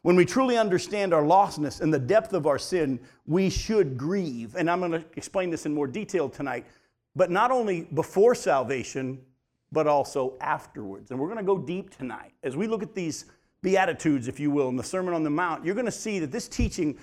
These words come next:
wasn't just for those who needed to understand their condition in order to enter the kingdom by faith. These teachings of Jesus are deeper than that, and they're actually for kingdom people and how we're to be living in such a way that he produces his righteousness through us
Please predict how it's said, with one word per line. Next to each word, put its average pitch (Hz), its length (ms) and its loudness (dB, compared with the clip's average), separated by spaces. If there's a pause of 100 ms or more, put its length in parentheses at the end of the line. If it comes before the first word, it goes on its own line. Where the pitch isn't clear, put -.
(120)
wasn't 196 320 0
just 190 300 -2
for 190 100 0
those 185 320 2
who 202 100 -4
needed 190 260 -4
to 180 100 0
understand 175 600 -4
their 160 120 -2
condition 160 480 -2
in 160 100 -2
order 151 240 -2
to 170 140 -2
enter 208 200 -4
the 151 120 -2
kingdom 127 340 -2
by 113 160 -4
faith. 127 460 -8 (340)
These 208 220 0
teachings 208 420 -2
of 147 120 -2
Jesus 175 380 -4
are 165 140 0
deeper 180 400 0
than 147 200 0
that, 131 340 -4 (180)
and 180 100 2
they're 185 200 2
actually 202 420 2
for 190 160 -4
kingdom 202 400 -2
people 160 540 -4 (100)
and 165 140 -4
how 202 180 0
we're 202 160 4
to 190 80 2
be 180 100 0
living 185 360 0
in 165 100 0
such - 220 -4
a 180 80 0
way 180 240 0
that 165 120 -4
he 202 120 -6
produces 196 480 -4
his 160 100 -8
righteousness 170 540 -6
through 196 340 -4
us - 300 -2